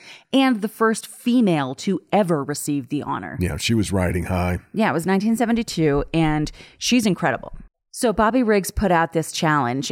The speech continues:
Speaker 1: and Billie Jean King declined. She was like, "No, I'm, I'm not gonna do that. It's embarrassing." Uh, also, she did know what was at stake.
Speaker 2: Right.
Speaker 1: So she wasn't going to risk it.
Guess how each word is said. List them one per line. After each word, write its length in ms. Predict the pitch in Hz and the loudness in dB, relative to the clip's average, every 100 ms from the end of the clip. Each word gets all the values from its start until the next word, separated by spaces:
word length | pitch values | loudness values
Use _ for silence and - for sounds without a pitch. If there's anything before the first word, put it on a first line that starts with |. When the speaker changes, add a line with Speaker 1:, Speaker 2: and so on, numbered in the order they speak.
| - | 0
Speaker 1:
and 180 | 170 151 | 2 2
Billie 220 | 185 190 | 2 2
Jean 260 | 170 170 | 2 2
King 420 | 160 175 165 151 - | 2 2 2 2 -2
declined. 640 | 160 160 - 156 120 87 - | -4 -4 -2 -2 -2 -6 -8
She 240 | - 202 | -2 0
was 300 | 170 160 - | 2 0 -4
like, 400 | 160 156 151 - - | 0 2 0 -4 -4
"No, 420 | 208 202 113 139 - | -2 -2 -4 -10 -4
I'm, 320 | 151 151 135 - - | -2 0 -2 -4 -2
I'm 80 | |
not 160 | 170 170 | 0 2
gonna 180 | 175 156 | 0 0
do 160 | 185 170 | 0 2
that. 200 | 143 - | 0 -2
It's 140 | 160 | -2
embarrassing." 480 | 185 170 170 165 135 - - - | 0 0 0 -4 -10 -12 -18 -4
Uh, 220 | 196 196 - | 0 2 2
also, 560 | 214 269 262 185 156 151 - - | 2 2 0 0 0 -2 -8 -8
she 220 | - 247 | -4 -2
did 240 | 269 220 | 0 2
know 560 | 233 226 220 160 165 - _ | 2 2 2 2 0 -6 _
what 260 | 170 196 185 | -6 -2 0
was 140 | 196 | 0
at 120 | 180 - | -2 -4
stake. 540 | - 349 285 - - | -6 -4 -4 -6 -8
Speaker 2:
Right. 320 | 82 76 - - _ | -8 -8 -8 -14 _
Speaker 1:
So 160 | - 240 | -2 0
she 160 | 262 | 0
wasn't 320 | 226 240 247 | 0 2 2
going 300 | 220 220 220 | 2 2 2
to 400 | - 226 214 214 190 | 0 0 2 2 2
risk 280 | 302 - | 0 0
it. 160 | 104 | -6